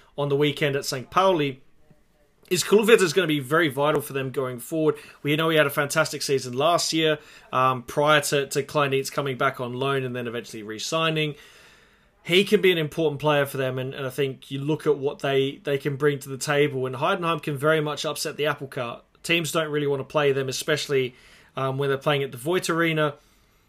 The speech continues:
Who knows what they can do? I think it's very exciting to see what they can do going forward. Bremen, like, despite losing, they're still in the top three, but they missed a real opportunity on the ma-,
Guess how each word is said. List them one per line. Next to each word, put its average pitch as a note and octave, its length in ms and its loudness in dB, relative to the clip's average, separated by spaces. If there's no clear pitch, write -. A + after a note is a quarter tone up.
Who A3 120 4
knows F#3+ 300 6
what E3 100 -4
they D3+ 120 0
can C#3+ 160 -6
do? D3 280 4
I D#3 80 0
think D#3+ 160 -2
it's - 120 -6
very D#3 180 2
exciting D3 360 2
to C3+ 100 -6
see D3 160 0
what C#3 140 -2
they C#3 120 -2
can C3+ 140 -8
do C3+ 340 0
going B2 280 -4
forward. D3+ 360 2
Bremen, D#3+ 500 2
like, C#3 220 -6
despite - 540 0
losing, C#3 540 2
they're C#3 120 0
still E3 280 -2
in D3+ 80 -2
the C#3 80 -2
top D3+ 260 -2
three, C#3 320 4
but C3+ 260 -4
they D3+ 140 4
missed F3+ 260 2
a E3 40 2
real D#3 260 4
opportunity D3 520 0
on C#3 120 -2
the C3 80 -4
ma-, C#3 160 -4